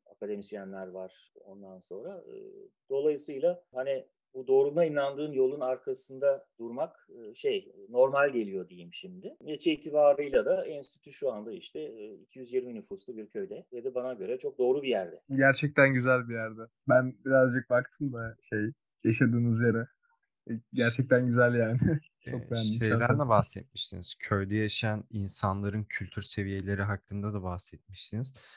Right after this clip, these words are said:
Speaker 3: Bence o da sizin zorluk yaşamanıza, yani bazı zorlukları daha kolay aşmanıza çok yardımcı olmuştur oradaki insan topluluğu.
Speaker 1: Evet, yani o buradaki sosyal profil,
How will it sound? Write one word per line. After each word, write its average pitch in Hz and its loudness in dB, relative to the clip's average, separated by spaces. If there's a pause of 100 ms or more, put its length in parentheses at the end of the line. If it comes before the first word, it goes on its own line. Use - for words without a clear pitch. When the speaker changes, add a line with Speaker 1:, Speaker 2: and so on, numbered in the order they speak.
(220)
Speaker 3:
Bence 107 2
o 117 0
da 120 0
sizin 107 0
zorluk 101 -2
yaşamanıza, 95 -4
yani 92 0
bazı 117 8
zorlukları 120 2
daha 113 8
kolay 110 2
aşmanıza 104 -2
çok 104 -4
yardımcı 98 0
olmuştur 90 -10
oradaki 90 -10
insan 90 -8
topluluğu. 85 -14
Speaker 1:
Evet, 110 -2
yani 107 -12
o 110 -4 (100)
buradaki 110 -12
sosyal 117 -2 (120)
profil, 101 -8